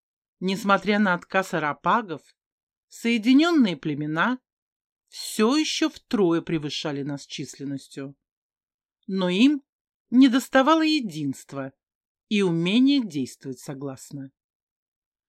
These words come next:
Они выставили около пятнадцати тысяч воинов, принадлежащих к племенам амбиквов, калапу, каюзов,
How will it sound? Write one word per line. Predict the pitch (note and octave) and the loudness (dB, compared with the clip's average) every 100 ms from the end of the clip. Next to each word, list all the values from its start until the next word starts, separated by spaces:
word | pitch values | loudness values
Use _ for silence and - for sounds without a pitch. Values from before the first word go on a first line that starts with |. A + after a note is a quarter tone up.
| _ _ - | _ _ 0
Они | F#3+ F#3+ | 2 2
выставили | F3 F#3 - E3+ E3+ | -2 -4 -2 0 0
около | D#3 E3 D#3 | 0 -2 -2
пятнадцати | E3+ - F3+ G3+ C4 D4+ B3+ D4 | -4 -6 0 2 0 -4 -6 -6
тысяч | - - G#3+ C#3+ - | -6 -10 -10 -10 -16
воинов, | C#3+ E3+ A3+ A#3+ B3 _ _ _ _ _ _ _ _ _ | -8 -4 0 0 -2 _ _ _ _ _ _ _ _ _
принадлежащих | F3+ G#3+ G#3 F#3+ G3 G3 C4 - D4+ | 2 4 4 2 0 2 0 -2 -6
к | - | -6
племенам | C#4+ D4 D4 C#4 G3 D3 - - | -4 0 2 4 2 -2 -10 -8
амбиквов, | E3+ C#3 D3 A#3+ - B3 A3+ - _ _ _ _ _ _ | -8 -4 -2 -2 -2 -6 -6 -18 _ _ _ _ _ _
калапу, | - D#4 G3 - F#3 A3+ C4 _ _ _ _ _ _ _ _ | 2 4 2 -2 -4 -4 -4 _ _ _ _ _ _ _ _
каюзов, | F#3 D#3 F3 C4 B3 B3+ A#3 - | -4 -2 2 2 2 -2 -6 -16